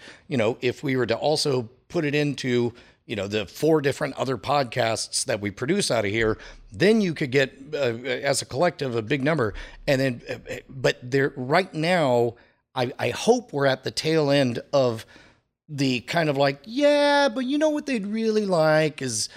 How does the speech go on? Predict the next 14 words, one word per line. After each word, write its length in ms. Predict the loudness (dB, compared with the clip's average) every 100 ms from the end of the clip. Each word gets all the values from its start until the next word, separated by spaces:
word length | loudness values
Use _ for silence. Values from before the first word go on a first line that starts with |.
| -20 _
just 260 | -2 -2 -2
one 460 | -2 2 4 2
plug 480 | 0 2 6 6 4
on 220 | 2 2
one 240 | 2 0 0
thing 420 | 0 2 2 0
that 140 | 0
has 180 | 0 -2
a 40 | -4
big 220 | -4 -4
number 380 | -4 -4 -4 -6
at 140 | -8
the 180 | -8 -8
end." 260 | -8 -10